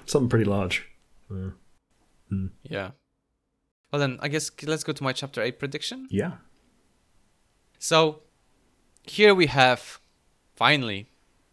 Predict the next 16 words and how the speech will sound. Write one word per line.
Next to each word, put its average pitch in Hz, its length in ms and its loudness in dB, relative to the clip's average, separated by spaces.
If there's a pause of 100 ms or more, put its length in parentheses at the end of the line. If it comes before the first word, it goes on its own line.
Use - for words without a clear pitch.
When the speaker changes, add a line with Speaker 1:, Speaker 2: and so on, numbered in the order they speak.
(140)
Speaker 2:
the 117 80 -4
new 117 160 -4
potential 113 720 -4 (120)
Ulo-, 113 320 -4
Speaker 1:
Hmm. 180 180 2
Speaker 2:
Uloi 127 280 2
mate. 101 340 -8 (640)
And 156 220 0 (220)
who 370 640 -2
knows? 453 420 -2
Maybe 180 360 -4
he 185 240 -10
manages, 180 680 -4
it 156 200 -2
manages 113 560 -4
to 113 640 -6